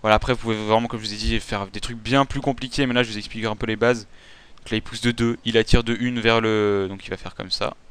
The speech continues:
Merde, j'ai coupé le spectre, mais on s'en fout. Hop, donc là, il termine ici. Vous pouvez rajouter des pièges sournois, il n'y a pas de problème. Il pousse de deux, il attire d'une, il redécale de deux, donc là, il termine son tour.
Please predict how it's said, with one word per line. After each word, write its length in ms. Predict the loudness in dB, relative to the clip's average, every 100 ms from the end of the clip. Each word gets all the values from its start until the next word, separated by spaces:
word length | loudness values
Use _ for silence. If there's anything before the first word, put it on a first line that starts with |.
| -14
Merde, 180 | -14 -16 -20 -20 -20 -20
j'ai 80 | -16
coupé 160 | -12 -10
le 60 |
spectre, 200 | -8 -8
mais 60 | -8
on 40 |
s'en 120 | -12 -12
fout. 180 | -12 -12 -12 -14 -14 0 2
Hop, 240 | 2 0 -14 -20 -20 -18
donc 140 | -6 2
là, 80 | 4
il 60 |
termine 240 | 4 -2 -2
ici. 280 | -4 -6 -10
Vous 140 | -14
pouvez 260 | -12 -8 -6
rajouter 340 | -6 -8 -10
des 140 | -8 -6
pièges 300 | -2 -2 -2
sournois, 260 | -6 -4
il 40 | -4
n'y 40 |
a 40 |
pas 220 | -6 -6 -6
de 60 |
problème. 560 | -4 -2 4 6 4 0 -10 -20 -20 -20 -20 -20 _ -20 -20 -20 -20 -20 -20 -20 -20 -20 -16 -12
Il 60 |
pousse 200 | -8 -2
de 100 | 0
deux, 180 | 2 2 0 -18 -20 -18 -16 -18 -6
il 80 | 0
attire 240 | 4 6 4
d'une, 320 | 2 0 -4 -2
il 80 | 0
redécale 400 | 2 2 4 4
de 80 | 4
deux, 160 | 2
donc 180 | 0 2
là, 80 | 0
il 60 | 2
termine 260 | -2 -2
son 180 | -6 -6
tour. 240 | -4 -6